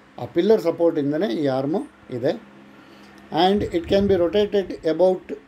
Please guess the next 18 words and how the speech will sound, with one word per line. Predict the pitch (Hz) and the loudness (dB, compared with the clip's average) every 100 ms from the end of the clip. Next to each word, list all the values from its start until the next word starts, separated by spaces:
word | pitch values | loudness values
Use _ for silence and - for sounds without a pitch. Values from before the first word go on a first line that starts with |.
| 160 | -2
with | 165 156 | -2 0
the | 160 | -2
pillar | - 175 185 190 - 151 160 | 0 0 0 0 -6 -6 -4
as | 139 | -4
a | 143 156 | -6 -4
center. | 151 135 104 - - - - | -4 -4 -8 -10 -18 -18 -8
ಮತ್ತು | 156 170 | -2 2
ಈ | 160 | 4
ಆರ್ಮು | 143 185 220 151 151 226 _ _ _ - | 4 2 2 0 -2 -4 _ _ _ -14
ಆ | 123 | -14
pillar | - 175 196 233 | -8 -4 0 2
ನಿಂತಿದೆಯಲ್ಲ, | 202 190 190 139 120 | 2 0 0 0 0
ಆ | 107 | -4
ಪಿಲ್ಲರ್ | - 175 208 226 | -4 -2 2 2
ಸುತ್ತ | 214 185 - - 220 | 0 -10 -12 -2 0
ಮುನ್ನೂರ | 127 110 131 165 202 208 | 0 -4 -6 -4 0 2
ಅರವತ್ತು | 208 208 208 | 2 2 -2
ಡಿಗ್ರಿನಲ್ಲೂ | 185 185 190 185 185 233 285 | -4 -2 -2 0 -2 -2 -4